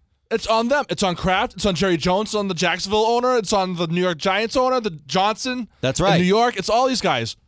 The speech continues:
Speaker 1: They gave him, this man too much power. And
Speaker 2: Way
Speaker 1: he's just
Speaker 2: too much.
Speaker 1: running it like a friggin' Wild West. Does whatever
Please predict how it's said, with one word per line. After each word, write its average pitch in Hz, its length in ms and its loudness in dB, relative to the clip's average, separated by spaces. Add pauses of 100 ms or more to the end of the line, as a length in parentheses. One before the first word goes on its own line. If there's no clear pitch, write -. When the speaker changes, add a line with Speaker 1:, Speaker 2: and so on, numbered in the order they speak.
(120)
Speaker 1:
They 156 100 -8
gave 202 180 -2
him, 196 120 -4
this 208 180 -6
man 202 240 0
too 190 120 -2
much 208 200 -2
power. 117 340 0 (460)
And 143 80 0
Speaker 2:
Way 151 120 4
Speaker 1:
he's 156 140 2
just 131 60 2
Speaker 2:
too 117 60 0
much. 107 280 -4
Speaker 1:
running 202 400 0
it 202 120 -6 (120)
like 160 260 -6 (680)
a 123 80 -10
friggin' 151 400 -6
Wild 156 320 -2
West. - 380 -4 (320)
Does 120 160 -6
whatever 156 340 0